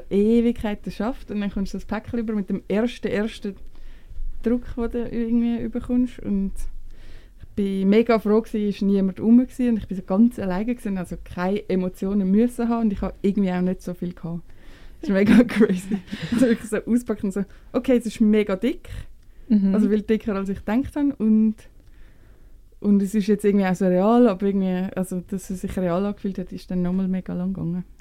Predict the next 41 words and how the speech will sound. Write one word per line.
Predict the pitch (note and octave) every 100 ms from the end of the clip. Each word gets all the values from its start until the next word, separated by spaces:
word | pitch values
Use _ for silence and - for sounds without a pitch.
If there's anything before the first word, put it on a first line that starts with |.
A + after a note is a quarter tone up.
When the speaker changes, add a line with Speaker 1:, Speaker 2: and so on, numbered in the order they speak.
| -
Speaker 1:
Sicher | F#3 -
nochmal | F#3 F3+ F3+
so | F3+ F3+
ein |
paar | - F3+
Monate. | F3 F3 F#3+ - - - - - -
Speaker 2:
Ja. | B3+ A#3+ - - - -
Speaker 1:
Und | F3 E3+ E3 E3
jetzt, | E3+ E3+ - - - - - - - - - -
ja, | F3+ G3+ F4 - - - - - - -
ist | A3 A3+
es | -
jetzt | C#4 C#4 -
halt | C#4+
einfach | D4 C#4+ - -
so. | F4+ C#4 - - - - - -
Speaker 2:
Aber | G#3
du | -
hast | G#3+ G#3+
recht | A3+ -
lange | A3+ A#3 A#3+
am | A3
Text | A3+ - -
geschafft, | - C4+ - A#3+
hast | -
du |
gesagt. | - G3 F#3+ - - - -
Speaker 1:
Genau, | B3+ A#3
ich | A3+
habe | G#3
etwa | F#3+ G3+ - - F#3+
sechs | - -
Jahre | G3 F#3+ G3 G3 - - - - - -
dran | - A#3 A#3+
geschafft, | B3 A#3+ -
aber | G3
natürlich | G3+ F#3+ G3+
nicht | G3
immer | F#3 F#3+ F#3+ F#3
so | F#3 F#3
voll. | F3 D#3+ D3+